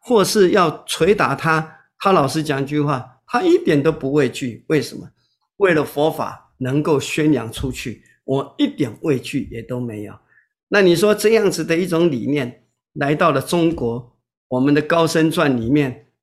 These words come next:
你看鸠摩罗什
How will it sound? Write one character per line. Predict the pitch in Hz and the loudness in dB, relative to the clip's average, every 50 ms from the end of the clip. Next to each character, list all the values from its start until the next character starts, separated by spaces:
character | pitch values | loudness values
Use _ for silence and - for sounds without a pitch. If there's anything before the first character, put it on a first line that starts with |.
| _ _ | _ _
你 | - 135 | -6 -4
看 | 131 156 170 135 127 - - _ _ _ _ _ _ _ _ _ _ _ _ _ _ _ _ _ _ _ _ _ _ _ _ _ _ _ _ _ _ _ | -2 -2 -2 -2 -4 -6 -12 _ _ _ _ _ _ _ _ _ _ _ _ _ _ _ _ _ _ _ _ _ _ _ _ _ _ _ _ _ _ _
鸠 | - 190 196 190 | 0 2 4 4
摩 | 175 156 151 | 4 4 6
罗 | 151 151 170 | 6 6 4
什 | 175 - - - 120 117 117 123 - | 4 2 -2 -6 -8 -10 -12 -14 -16